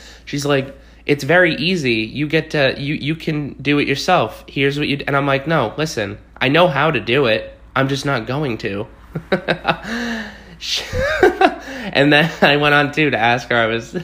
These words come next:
<laughs> I'm like, "Are you gonna give me a discount?" She was like, "No, sir. It doesn't work like that." And I was like, "Okay. I'm just not gonna buy my stuff then," and just put it down and walked out.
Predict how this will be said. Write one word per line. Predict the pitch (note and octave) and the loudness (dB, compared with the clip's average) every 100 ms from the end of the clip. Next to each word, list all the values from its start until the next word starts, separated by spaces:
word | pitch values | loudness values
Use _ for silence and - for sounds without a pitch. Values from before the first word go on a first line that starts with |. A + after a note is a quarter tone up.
| - A3+ - | -6 -8 -8
<laughs> | - - - | -18 -20 -6
I'm | B2+ | 0
like, | B2+ A#2+ | 0 0
"Are | C3 | 0
you | A#2+ A#2 B2 | -2 0 0
gonna | B2 A#2+ | 2 0
give | A#2+ B2 | 0 0
me | B2 | 0
a | A2 | 0
discount?" | A2 A#2+ - E3+ F3+ D3 | -2 -4 -2 -2 0 -2
She | - | -4
was | C#3 B2 C3+ | -4 -4 -4
like, | B2+ G#2+ - | -4 -4 -6
"No, | C3 D3 C#3+ B2+ A2+ | -6 -2 0 2 0
sir. | A#2 - G#2+ G#2 G#2+ - - - - - | -2 -2 0 2 0 -4 -16 -20 -20 -10
It | - B2+ | -8 -2
doesn't | B2+ A#2 | -2 0
work | A2+ A2 | -2 -2
like | G#2 G#2 | -4 -4
that." | - G2+ - - | -2 -2 -4 -4
And | |
I | B2 | -4
was | A#2 A#2 | -2 -4
like, | A2+ A2 G#2 - | -2 -2 -4 -8
"Okay. | F3+ F#3 C3+ C3+ C3+ - - - - - - - - - | -8 -4 -2 -2 -6 -16 -20 -20 -20 -20 -20 -20 -20 -8
I'm | B2 B2 | -4 -4
just | A#2+ - | -4 -2
not | B2 | -2
gonna | B2 B2 | 0 0
buy | A#2 A#2 | 2 2
my | A#2 | 0
stuff | - C3 C3 | 0 -2 0
then," | G#2+ G#2 G2+ A#2 - - | -4 -4 -6 -10 -20 -10
and | B2+ | -6
just | A#2 - - - - | -6 -8 -14 -20 -20
put | - A#2 | -6 -4
it | A2 | -2
down | A2 G#2+ G2+ A2 - - - - - - - | 0 0 -2 -6 -14 -20 -20 -20 -20 -20 -10
and | - A#2 | -4 -2
walked | A2 G#2+ - | 0 0 0
out. | G#2+ G2 - | 0 0 -4